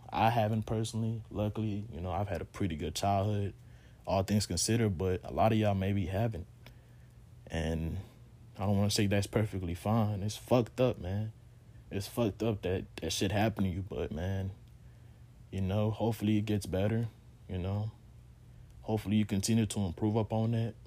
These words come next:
But, you know, let's move on to the next thing that I wanted to tell y'all, man. And that's, man,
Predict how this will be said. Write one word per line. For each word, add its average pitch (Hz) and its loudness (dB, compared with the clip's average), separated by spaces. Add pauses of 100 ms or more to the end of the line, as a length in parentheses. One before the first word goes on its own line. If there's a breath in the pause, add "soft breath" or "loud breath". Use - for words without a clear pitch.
(220)
But, 101 -2 (960 loud breath)
you 117 -2
know, 110 4
let's 117 2
move 127 2
on 117 2
to 110 -2
the 101 0
next 110 2
thing 101 -2
that 98 0
I 90 -2
wanted 95 -2
to 82 -4
tell 113 0
y'all, 98 0
man. 95 -4 (1040 loud breath)
And 95 0
that's, 110 2
man, 101 2